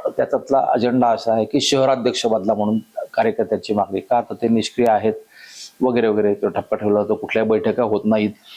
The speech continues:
आणि तुषार कामटे यांच्या बाबतीमध्ये अशी एक, अ, गुप्तगुप्त अशी एक चर्चा पण, अ, किंवा वदंता म्हणू की ते भाजपच्या वाटेवरती आहेत, भाजपने त्यांना गळ टाकलेला आहे, अशी पण शक्यता आहे.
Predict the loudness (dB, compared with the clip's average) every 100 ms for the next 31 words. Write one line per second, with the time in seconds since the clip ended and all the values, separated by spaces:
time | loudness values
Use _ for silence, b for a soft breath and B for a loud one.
0 | B B 0 0 -2 -2 0 0 0 -2
1 | 0 2 0 0 -2 0 0 0 2 0
2 | -4 B -4 -2 0 0 2 0 -2 0
3 | 2 2 0 -2 -2 0 -2 0 -2 2
4 | 0 2 -2 -4 -4 -2 0 0 0 0
5 | 0 2 2 2 0 -2 0 2 0 0
6 | 2 2 0 -2 -8 B B -4 0 2
7 | 2 0 0 0 0 0 0 -2 -2 -6
8 | -6 -8 -20 _ _ _ -4 -2 0 0
9 | 0 0 0 2 2 2 2 0 -2 -4
10 | -4 -6 -10 _ _ _ _ -8 -4 0
11 | 0 -2 -4 -4 -6 -6 -4 -6